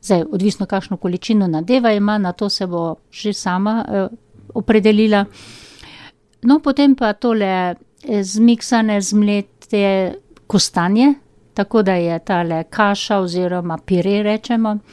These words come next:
posladka in še zameša malo sladke smetane notri. Mislim, ta naredi taki mehek, voljan nadev. To, po okusu je osladkano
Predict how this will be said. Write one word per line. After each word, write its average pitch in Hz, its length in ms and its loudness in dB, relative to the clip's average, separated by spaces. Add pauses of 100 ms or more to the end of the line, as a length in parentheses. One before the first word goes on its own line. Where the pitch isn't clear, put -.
(480)
posladka 240 800 0 (280)
in 220 140 2
še 277 240 0
zameša 233 540 0
malo 226 180 -2
sladke 220 400 -8
smetane 190 560 -6
notri. 175 420 -10 (540)
Mislim, 233 260 4
ta 254 180 2
naredi 208 500 0
taki 214 360 -4
mehek, 214 680 -2
voljan 190 560 0
nadev. 170 420 0 (1600)
To, 247 180 4
po - 160 0
okusu 254 400 2
je 180 400 2
osladkano 240 840 0